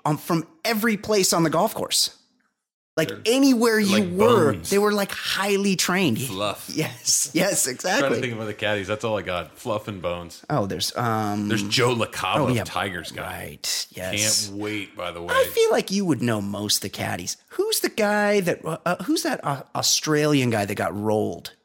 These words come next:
Speaker 2: Oh, well, that's Robert Allenby,
Speaker 1: Yeah,
Speaker 2: but
Speaker 1: do
Speaker 2: he's
Speaker 1: we
Speaker 2: not a caddy. He's
Speaker 1: Yeah,
Speaker 2: a
Speaker 1: but his,
Speaker 2: player.
Speaker 1: but his caddy, his
Speaker 2: Yeah.
Speaker 1: caddy was sometime, somehow involved in
Speaker 2: By
Speaker 1: the
Speaker 2: the way,
Speaker 1: rolling.
Speaker 2: th-, so look, th-,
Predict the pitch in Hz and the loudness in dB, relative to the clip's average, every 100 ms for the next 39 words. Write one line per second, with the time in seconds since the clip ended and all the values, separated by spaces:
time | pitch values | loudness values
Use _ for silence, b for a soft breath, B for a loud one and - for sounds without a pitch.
0 | _ _ _ _ _ _ _ - 139 135 | _ _ _ _ _ _ _ -2 2 2
1 | 120 139 131 156 - 151 147 110 - 120 | 2 0 2 -2 0 2 2 0 -4 -2
2 | 156 117 135 123 143 151 151 123 - - | 0 0 2 4 6 6 4 0 -6 -8
3 | 135 143 - 160 190 156 147 175 123 - | -6 -4 -2 0 2 2 4 4 4 2
4 | 160 180 - - 190 202 220 180 127 113 | 2 2 0 -4 -2 2 2 2 0 -2
5 | 120 147 160 - 202 202 175 147 - 156 | -4 -2 -2 0 -2 0 2 2 2 2
6 | 156 135 117 - 156 143 147 117 110 120 | 2 0 0 0 0 2 2 2 2 4
7 | 117 113 117 104 104 123 117 110 165 - | 4 2 0 2 4 4 4 0 -6 -6
8 | 165 139 95 - 156 | -6 -6 -6 -8 -10